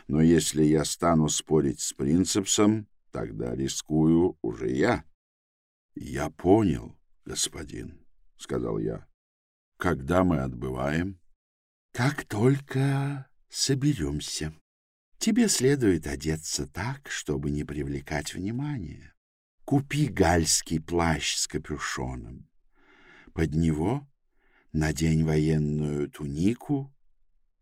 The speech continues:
Так тебя будут бояться. Хочешь взять мой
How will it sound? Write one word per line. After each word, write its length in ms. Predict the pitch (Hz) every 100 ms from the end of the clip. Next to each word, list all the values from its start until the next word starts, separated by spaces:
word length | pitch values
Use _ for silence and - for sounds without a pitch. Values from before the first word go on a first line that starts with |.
| _ _
Так 240 | 196 202
тебя 300 | - 95 92
будут 360 | 107 87 98 98
бояться. 800 | 71 67 69 73 - - 69 69 _ _ _ _ _ _ _
Хочешь 460 | - 208 - 151 76
взять 360 | 78 80 76
мой 460 | 80 80 76 76